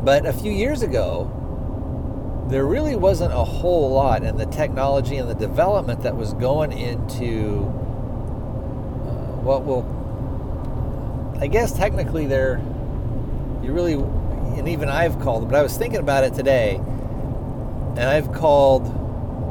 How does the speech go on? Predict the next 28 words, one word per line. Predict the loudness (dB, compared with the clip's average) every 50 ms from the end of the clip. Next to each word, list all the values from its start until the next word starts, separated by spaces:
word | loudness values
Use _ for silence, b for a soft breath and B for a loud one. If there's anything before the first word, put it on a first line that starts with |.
| -2 -2 -4 -4 -2 -4 -4 -4 -4 -4 -4 -4 -4 -4 -4 -2 -2 0 2
my | 2 2 4 4
little | 4 4 4 2
build | 4 4 6 6 6 6 6
that | 4 4
I'm | 4 4 2 2 0 0 -2 -2 -2
doing, | -2 -2 0 0 2
I've | 2 2 2 2 0
called | 0 0 0 2
that, | 2 0
oh, | 2 2
this | 2 2 2
is | 0 -2
my | 0 0 0 0
P | 0 -2 -2 -2 -2
C | -2 -2 -2 0
C. | 0 0 0 0 0 -2 -2 B B B B B B
But | 0 2
it's | 2 2
not | 0 0 0 2 4
really | 4 4 4 4
a | 2 2
pistol | 0 0 0 0 0 -2
caliber | -2 -2 0 0 0 0 0 0 -2 -2 -2 -2
carbine | -2 0 0 0 0 0 0 -2 -2
because | -2 -2 0 0 0 0 2 2
it's | 0 0 -2 -2 -2
a | -2
pistol. | -2 2 2 2 2 2 0 -2